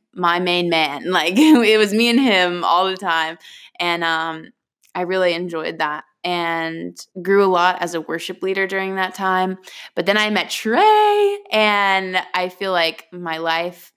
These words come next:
um, turned a new, a new chapter because Trey taught me that, um, I could really do whatever I wanted to do. And at the time, I was just doing whatever, uh, my parents advised me to do or,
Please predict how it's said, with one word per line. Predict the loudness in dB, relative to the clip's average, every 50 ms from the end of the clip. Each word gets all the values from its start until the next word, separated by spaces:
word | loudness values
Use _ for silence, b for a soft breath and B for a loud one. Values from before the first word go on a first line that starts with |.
| b b b b b b b b -14
um, | -8 -6 -6 -6 -6 -8 -10 -16 -18 _ _ _
turned | -18 -12 -8 -6 -4 -2 -2
a | -4
new, | -4 -4 -6 -6 -6 -6 -4 -4 -4 -4 -6 -8 -10 _ _ -8
a | -6 -6
new | -4 -4 -4 -6
chapter | -6 -8 -8 -8 -8 -10 -12 -12 -12 -12 -10 -10
because | -12 -12 -12 -12 -12 -12 -12
Trey | -10 -6 -6 -6 -6
taught | -4 -4 -4 -4 -4 -8
me | -10 -8
that, | -6 -4 -4 -4 -6 -10 B B B B B B B B B
um, | -12 -10 -10 -8 -10 -10 -8 -4
I | -2 -2 0 2 2 2 2 2 2 0 -4 -8 _ _
could | -10 -4 -4 -4 -2
really | -2 0 2 2 0
do | 0 0 -2 0 2 2 2 0 0 -4 -6
whatever | -4 -2 0 0 0 0 0
I | 0
wanted | 0 -2 -4 -4 -4 -4 -6
to | -8 -10
do. | -6 -4 -2 -2 0
And | -2 -2 -2 -4
at | -4 -4
the | -8
time, | -12 -6 -4 -4 -2 0
I | -2 -2
was | -2 -4
just | -6 -8 -6
doing | -4 -4 -4 -2 -4
whatever, | -2 -2 -2 -2 0 0 0 2 2 0 0
uh, | -2 -4 -4
my | -4 -6 -8
parents | -8 -8 -6 -4 -4 -2 -4 -4 -6 -10 -8 -8
advised | -8 -2 0 0 2 2 0 -2 -2
me | -4 -6 -4
to | -4 -4
do | -2 0 0 2 2 2 2 0 0 -2 -2 -4
or, | -2 0 0 2 2 2 0 -2 -4